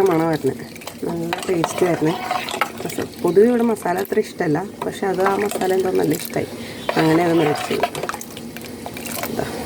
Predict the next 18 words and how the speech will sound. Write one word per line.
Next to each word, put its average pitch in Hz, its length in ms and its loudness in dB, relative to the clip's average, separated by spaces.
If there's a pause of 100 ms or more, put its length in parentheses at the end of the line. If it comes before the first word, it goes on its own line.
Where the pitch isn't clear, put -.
(1000)
നല്ല 403 300 2 (1300)
ഇത് 190 180 8
കുറച്ച് 190 280 2
തിളച്ച് 170 320 2
കഴിയുമ്പോൾ 170 320 2
കുറച്ച് - 280 -2 (360)
കുറുകി 151 340 2
വരും. - 180 0 (520)
അപ്പോൾ 175 240 -2 (1120)
നല്ല 160 160 4 (120)
ടേസ്റ്റാണ്. - 400 0 (120)
ആ 160 40 0 (100)
കടലയും 156 400 4
കൂടി 156 140 4
ഒന്ന് 156 160 4
അടച്ച് - 260 -8
കൊടുത്തിട്ട് - 420 -2 (1080)
എടുക്കാം. - 260 -4